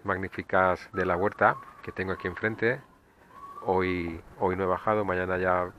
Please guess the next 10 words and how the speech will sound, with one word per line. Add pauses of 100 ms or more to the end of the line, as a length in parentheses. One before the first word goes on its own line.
(120)
ya
veremos
a
ver. (1800)
Depende
de (600)
cómo (380)
esté,
me
encuentre.